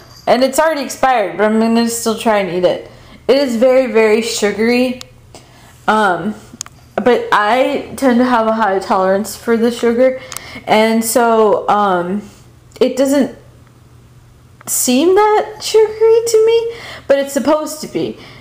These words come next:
So, but I don't, I'm gonna check and see if this is still good. I'm gonna f-, try to fin-, I've been trying to finish it. <laughs> And then that's milk.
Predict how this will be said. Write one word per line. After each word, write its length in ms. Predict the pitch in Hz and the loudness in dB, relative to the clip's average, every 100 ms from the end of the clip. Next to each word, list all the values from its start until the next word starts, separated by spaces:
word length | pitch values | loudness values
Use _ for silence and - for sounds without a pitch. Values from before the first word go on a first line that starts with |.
| - | -10
So, 440 | - 240 - - 226 | -2 0 0 -2 0
but 320 | 233 - - | 2 0 0
I 120 | 240 | 0
don't, 240 | 247 - | 0 0
I'm 100 | 254 | 2
gonna 220 | 240 247 240 | 2 2 0
check 320 | - 220 220 | -2 -2 -2
and 180 | 190 208 | -6 -4
see 180 | 208 | 0
if 160 | 185 180 | 0 2
this 220 | 180 175 | -2 -2
is 160 | 170 175 | -4 -6
still 360 | - - 185 147 | -10 -6 -2 -2
good. 300 | 180 135 139 | -2 0 0
I'm 160 | 147 170 | -2 -4
gonna 180 | 143 | -8
f-, 300 | - - - | -10 -12 -12
try 220 | - 196 165 | -4 -2 -2
to 100 | - | -2
fin-, 160 | - | -2
I've 160 | - 220 | 0 0
been 140 | 254 | -2
trying 320 | 254 320 302 | 0 0 0
to 40 | 262 | -2
finish 380 | 233 196 175 - | -2 0 0 -2
it. 240 | - - - - - | -2 -4 -16 -20 -20
<laughs> 80 | 285 - - - - - - - - - - - - - - - - - - - - - 294 - | -12 -10 -12 -16 -20 -20 -20 -20 -12 -10 -10 -12 -16 -20 -20 -20 -20 -20 -20 -20 -16 -14 -12 -4
And 160 | 226 | 0
then 200 | 220 208 | 0 0
that's 200 | 190 - | -2 -4
milk. 220 | - - | -10 -12